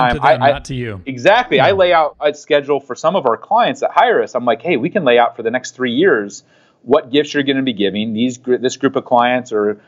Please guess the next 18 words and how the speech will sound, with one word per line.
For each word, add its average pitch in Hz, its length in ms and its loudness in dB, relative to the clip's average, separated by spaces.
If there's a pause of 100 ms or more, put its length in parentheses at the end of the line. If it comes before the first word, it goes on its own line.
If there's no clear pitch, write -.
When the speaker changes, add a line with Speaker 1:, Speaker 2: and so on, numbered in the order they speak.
(140)
Speaker 1:
or 110 220 2
referral 120 280 2
sources 120 500 -2
is 104 100 -8
gonna 110 180 -4
get 107 240 2
gift, 117 360 0
you 98 80 -6
know, 92 100 0
four 131 240 0
times 123 300 -2
a - 20 -2
year 120 180 4
or 98 60 -2
two 139 300 -2
times 123 340 -2
a 113 60 -10
year," 110 320 2